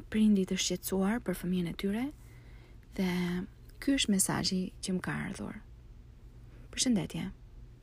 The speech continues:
Do doja një këshill nga ana juaj. Unë jam prindri i një fëmie trembëdhjetë muajsh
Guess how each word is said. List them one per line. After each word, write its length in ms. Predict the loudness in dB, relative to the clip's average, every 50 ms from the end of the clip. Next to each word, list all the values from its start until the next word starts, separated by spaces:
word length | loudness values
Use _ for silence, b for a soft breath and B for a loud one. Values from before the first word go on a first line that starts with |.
| -20 -20 -18 -6 -6
Do 100 | 0 2 4
doja 160 | 6 8 8 6
një 80 | 6 4
këshill 260 | 4 0 2 2 2 0 0
nga 100 | 0 0
ana 160 | 0 -2 -2
juaj. 380 | -2 -2 -2 -2 -2 -4 -6 -8 -8 -14 -18 -18 B B B B B B B
Unë 140 | 8 8 10
jam 160 | 10 8 6 4
prindri 300 | 4 6 6 6 6 4
i 80 | 2
një 100 | 0 0
fëmie 400 | -2 0 4 4 6 6 6 4 2 2 -2 -6 -10 -4 0
trembëdhjetë 460 | 2 4 4 4 2 0 -2 -2 0
muajsh 400 | 0 0 0 -2 -2 0 -2